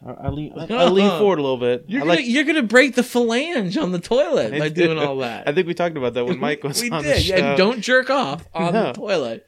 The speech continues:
Speaker 1: absolutely
Speaker 2: You're gonna
Speaker 1: not.
Speaker 2: break the phalange. That's the golden rule, apparently. No, I get up. I'm, I'm, I'm reaching around. I'm back in there. I'm digging up in there. Yeah, that's, that's how kind of guy I am.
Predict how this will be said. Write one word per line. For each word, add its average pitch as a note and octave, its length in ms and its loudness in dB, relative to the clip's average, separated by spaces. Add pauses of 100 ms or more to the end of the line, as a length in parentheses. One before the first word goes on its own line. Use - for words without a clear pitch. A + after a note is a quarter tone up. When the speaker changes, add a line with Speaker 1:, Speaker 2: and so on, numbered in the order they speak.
Speaker 1:
absolutely F#3 280 -4
Speaker 2:
You're D#3 40 -2
gonna F3 120 -2
Speaker 1:
not. C#3 60 -8
Speaker 2:
break E3+ 280 0
the G3+ 60 -8
phalange. C#3+ 720 -8 (920)
That's D#3+ 200 -10
the D#3+ 100 -10
golden D#3+ 320 -6
rule, D3+ 260 -2
apparently. A2+ 440 -12 (400)
No, G#3+ 80 -4
I G3+ 180 0
get C4+ 220 4
up. F#3+ 320 2 (280)
I'm, G3+ 280 -8
I'm, G#3 360 -6
I'm G#3 220 -2
reaching G3+ 320 -2
around. F3+ 600 -2 (180)
I'm F#3 140 -8
back E3+ 240 -2
in F3 120 -4
there. F3 120 -2
I'm F3+ 100 -2
digging F3 300 0
up E3 160 -4
in E3 140 -4
there. D3+ 240 -6 (500)
Yeah, D#3+ 240 -6
that's, D3 360 -8
that's - 280 -10
how E3+ 160 -14
kind E3+ 220 -4
of D#3 60 -12
guy D#3+ 260 0
I E3+ 60 -4
am. A2+ 340 -6